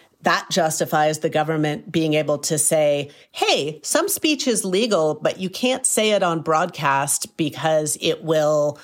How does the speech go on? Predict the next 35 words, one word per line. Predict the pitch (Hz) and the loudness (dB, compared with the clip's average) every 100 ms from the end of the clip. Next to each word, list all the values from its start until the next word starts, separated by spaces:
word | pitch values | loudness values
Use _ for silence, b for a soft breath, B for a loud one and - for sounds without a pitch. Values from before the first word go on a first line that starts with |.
| B _ | B _
be | 180 | -2
heard | 156 165 143 | 0 -2 0
by | 143 | -2
children | - 143 127 131 135 | -2 -2 -2 -2 -2
or | 139 | -2
it | - | -2
will | 151 147 | -2 -2
offend | - 139 135 | -2 -4 -4
people." | - 127 - - 50 | -4 -6 -2 -2 -2
You | 57 | -2
know, | 147 | 0
that's | 151 - | 0 0
why | 156 | 0
we | 147 135 | 0 -2
have | 160 156 151 139 - | 0 0 0 -4 -10
rules | 151 131 131 | -4 -2 -2
against | 127 127 127 - - | -2 -2 -2 -6 -6
profanity | 120 123 120 120 123 | -4 -2 -2 -2 -2
during | 127 131 | -2 -4
prime | 120 131 - | -4 -4 -4
time, | 135 - - | -6 -6 -6
things | - - | -6 -4
like | - | -4
that. | - - - B B B B | -2 -2 -6 B B B B
It | 240 240 | -2 2
also | 180 226 277 185 156 202 277 B _ | 2 2 0 0 2 0 -2 B _
can | - 214 | 0 2
justify | 180 165 - 170 170 | 2 0 -2 -2 0
the | 170 | 0
government | 165 156 165 165 | 0 0 0 -2
coming | - 175 170 165 | -4 -2 0 0
in | 170 | 0
and | 165 160 | 0 0
saying, | 175 156 156 | 2 2 0
"Hey, | 156 - 254 294 170 139 | -4 -2 0 0 0 -4